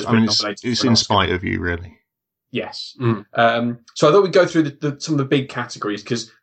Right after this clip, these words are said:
Speaker 2: the Oscars has a lot of shit. Like,
Speaker 1: Mm.
Speaker 2: a spectacular number of categories that no one gives a flying fuck about. Like, Best Best Boy,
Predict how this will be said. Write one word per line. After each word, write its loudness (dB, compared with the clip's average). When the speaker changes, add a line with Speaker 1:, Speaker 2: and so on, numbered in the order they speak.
Speaker 2:
the 0
Oscars 4
has -6
a 4
lot 2
of -6
shit. -10
Like, 4
Speaker 1:
Mm. 2
Speaker 2:
a 4
spectacular -2
number 0
of -6
categories -4
that -6
no 4
one 2
gives -2
a -2
flying -4
fuck -6
about. -10
Like, 2
Best -2
Best -4
Boy, -2